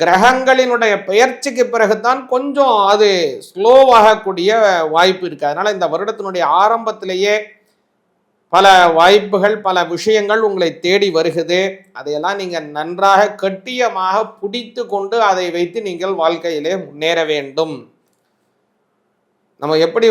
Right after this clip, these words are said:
வந்து மாதம் முழுவதும் நம்ம கஷ்டப்பட்டு உழைக்கிறோம், ஆனா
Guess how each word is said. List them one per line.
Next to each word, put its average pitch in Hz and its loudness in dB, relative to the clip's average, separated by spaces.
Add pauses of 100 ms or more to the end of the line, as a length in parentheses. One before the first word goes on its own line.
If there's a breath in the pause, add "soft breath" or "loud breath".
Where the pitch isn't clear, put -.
வந்து 196 2 (1120)
மாதம் 240 2 (100)
முழுவதும் 262 2 (180)
நம்ம 190 -4 (120)
கஷ்டப்பட்டு 226 -4 (120)
உழைக்கிறோம், 185 -4 (440)
ஆனா 226 -4